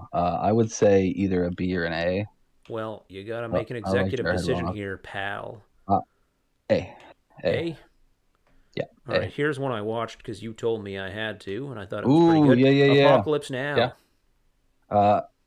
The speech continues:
Speaker 1: S.
Speaker 2: An
Speaker 1: That might be
Speaker 2: S
Speaker 1: my favorite
Speaker 2: for
Speaker 1: movie of all
Speaker 2: Apocalypse.
Speaker 1: time. Yeah,
Speaker 2: Let me
Speaker 1: it's,
Speaker 2: get
Speaker 1: it's one of my
Speaker 2: this up
Speaker 1: favorite
Speaker 2: here.
Speaker 1: movies. It's one
Speaker 2: Man,
Speaker 1: of my
Speaker 2: yeah, that's a
Speaker 1: favorite
Speaker 2: great movie.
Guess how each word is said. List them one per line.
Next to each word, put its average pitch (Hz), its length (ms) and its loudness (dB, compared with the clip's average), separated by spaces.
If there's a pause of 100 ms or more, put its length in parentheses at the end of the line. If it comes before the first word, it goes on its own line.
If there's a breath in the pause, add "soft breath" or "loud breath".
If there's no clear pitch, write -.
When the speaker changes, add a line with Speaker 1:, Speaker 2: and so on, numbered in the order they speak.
Speaker 1:
S. - 460 -8 (440)
Speaker 2:
An 107 80 -6
Speaker 1:
That 107 120 4
might 131 120 6
be - 40 2
Speaker 2:
S 127 60 4
Speaker 1:
my 120 120 6
favorite 120 200 6
Speaker 2:
for 117 40 4
Speaker 1:
movie 117 160 2
of 113 80 4
all 101 140 6
Speaker 2:
Apocalypse. 85 340 -4
Speaker 1:
time. - 140 -14 (520)
Yeah, 104 120 -2
Speaker 2:
Let - 160 -6
me - 80 -6
Speaker 1:
it's, 104 100 -6
Speaker 2:
get - 80 -6
Speaker 1:
it's 95 120 0
one 123 80 4
of 113 40 4
my 104 40 2
Speaker 2:
this 95 60 -2
up - 20 -10
Speaker 1:
favorite 90 160 0
Speaker 2:
here. 95 80 -8
Speaker 1:
movies. 117 240 -6 (1600)
It's 95 100 -8
one 101 120 -2
Speaker 2:
Man, 127 60 -4
Speaker 1:
of 120 100 -4
my 120 80 -2
Speaker 2:
yeah, 107 120 -8
that's 135 160 -4
a - 0 -
Speaker 1:
favorite 131 60 -8
Speaker 2:
great 107 220 -6
movie. 101 380 -6